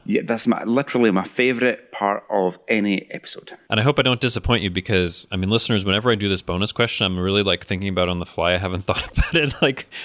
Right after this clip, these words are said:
Speaker 2: before this moment. But, uh, let's see. Today we were talking about Picard's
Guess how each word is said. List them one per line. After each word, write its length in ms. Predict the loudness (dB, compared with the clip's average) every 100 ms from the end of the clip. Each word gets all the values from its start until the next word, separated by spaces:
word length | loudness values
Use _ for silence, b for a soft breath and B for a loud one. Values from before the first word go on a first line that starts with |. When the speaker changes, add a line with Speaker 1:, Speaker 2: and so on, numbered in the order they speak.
| B
Speaker 2:
before 320 | -4 2 2
this 260 | 4 2 2
moment. 400 | 0 2 0 -2 B B B B B 0
But, 360 | 0 0 2
uh, 160 | 2 4
let's 200 | 2 0
see. 120 | -4
Today 280 | 0 2 2
we 80 | 2
were 60 | 2
talking 320 | 0 2 2
about 260 | 2 0
Picard's 800 | -4 -6 2 4 4 2 -2 -10